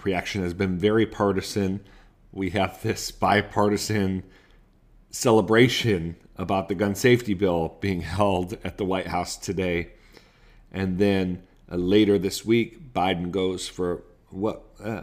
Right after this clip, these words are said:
m-, may be a very significant trip to the Middle East. And so, uh, we'll, we'll cover, uh, all that and more,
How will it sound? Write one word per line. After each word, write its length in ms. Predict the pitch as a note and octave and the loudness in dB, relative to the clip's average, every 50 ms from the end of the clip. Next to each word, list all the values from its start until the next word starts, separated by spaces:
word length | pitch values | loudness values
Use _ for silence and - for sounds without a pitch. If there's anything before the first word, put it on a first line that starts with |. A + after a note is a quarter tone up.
| - - | -8 -8
m-, 200 | F#2+ G2+ F#2 - | -8 -8 -8 -6
may 220 | G#2 G#2 G#2+ A#2 A#2+ | -2 0 2 2 2
be 180 | A#2 A2 A2 | 2 2 2
a 60 | G2+ F2 | 2 2
very 360 | E2 F2+ G#2+ A2 G#2+ G2+ F#2 | 2 2 2 2 2 0 0
significant 800 | - - F2+ E2 D#2+ F#2+ A2 A2 G#2+ - - - F#2 F2 - - - - - - - - | -4 -6 -8 -6 -4 -4 -4 -4 -4 -6 -8 -10 -10 -10 -12 -16 -20 -20 -20 -20 -20 -20
trip 600 | - - - A#2+ G2 - - - - _ _ _ - | -10 -4 -2 -2 -2 -4 -6 -16 -20 _ _ _ -6
to 340 | - G#2 F#2 F2+ F2 - - - - | -2 0 0 0 0 -2 -6 -10 -14
the 100 | F#2 F2+ | -10 -8
Middle 320 | F2 F2 F2 F2+ F2 F2 F2 | -6 -4 -2 -2 -2 0 -2
East. 400 | E2 D2+ - - - - - - _ _ _ _ _ - | -2 -4 -6 -10 -12 -14 -16 -20 _ _ _ _ _ -14
And 180 | E2 E2 E2+ D#2+ | -12 -12 -12 -12
so, 460 | - - G#2 F#2+ F#2 F2 E2+ E2 - - _ _ _ _ - D#2+ | -8 -4 -2 -2 0 0 -2 -4 -6 -14 _ _ _ _ -12 -10
uh, 60 | F2 | -8
we'll, 500 | E2+ F2 G#2 A2 A2+ A2+ A2 G#2+ - - - | -6 -2 2 4 4 4 4 2 0 -4 -2
we'll 220 | G#2 A2+ A#2+ A#2+ | 0 0 0 0
cover, 580 | A#2+ - - B2+ B2 A#2+ B2+ A#2+ A2+ A2 - - - - _ _ _ - - _ _ _ - - | -4 -4 -2 -2 0 2 2 2 2 2 -2 -8 -20 -20 _ _ _ -20 -20 _ _ _ -16 -10
uh, 400 | - A#2 A2+ A2 G#2+ G#2+ F#2 - - - - _ _ _ _ - _ _ _ - | -6 -4 -2 0 0 0 -2 -4 -6 -12 -20 _ _ _ _ -20 _ _ _ 6
all 280 | B2 C#3+ D#3 F3 E3 | 8 8 10 10 8
that 340 | C#3+ C#3+ C3 B2+ A#2 - - | 8 6 4 4 2 0 -2
and 200 | - A2+ A2+ A2+ | -4 -2 -2 0
more, 560 | A2+ A#2 B2 C3 B2+ A#2 A2 G2+ F#2 F2 - | 0 2 4 6 6 6 4 2 0 -2 -6